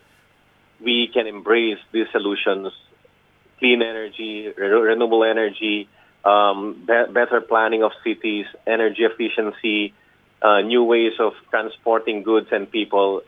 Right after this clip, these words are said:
These are all available, and taking care of our forests as well. We have the solutions in our hands,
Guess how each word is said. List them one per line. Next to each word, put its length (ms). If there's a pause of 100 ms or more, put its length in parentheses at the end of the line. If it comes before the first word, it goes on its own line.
These 220
are 140
all 160
available, 400
and 200
taking 340
care 200
of 140
our 100
forests 480
as 160
well. 260 (460)
We 680
have 360
the 140
solutions 440
in 120
our 140
hands, 340